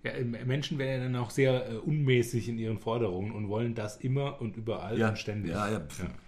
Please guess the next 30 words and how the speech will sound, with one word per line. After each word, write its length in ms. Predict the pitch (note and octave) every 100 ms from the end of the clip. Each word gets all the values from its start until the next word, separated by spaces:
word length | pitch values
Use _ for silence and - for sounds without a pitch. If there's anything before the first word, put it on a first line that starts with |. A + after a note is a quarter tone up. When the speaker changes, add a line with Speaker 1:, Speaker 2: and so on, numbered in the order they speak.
| - - -
Speaker 2:
ganz 240 | G2 C3+ -
genau 260 | C3 A2
so 100 | A2
ist 160 | F#2+ F2
es. 200 | D2 - - - -
Speaker 1:
Ich 180 | G2 -
will 100 | C3+
jetzt 160 | C#3+ C#3+
einen 80 |
Schinken, 340 | C3 D#3+ G#2 - - - - -
muss 140 | F2
ich 60 | E2+
sagen. 180 | E2+ -
Ich 160 | F#2+ G2
will 120 | A#2+
so 100 | A2
ein 120 | F#2
Schinkengestell 680 | - A2+ C#3 C3 - C#3 G3+
und 240 | - A2 G2+
ich 80 |
möchte 220 | G2+ F#2+ G2
so 40 |
einen 80 | F2
Schinken 320 | E2+ B2 D3+
und 200 | F#3 D3+
ich 80 | D3+
möchte 180 | F#3 D3+
es 60 | -
jetzt. 300 | D#2+ - - -
Speaker 2:
Ja, 260 | F#2+ F2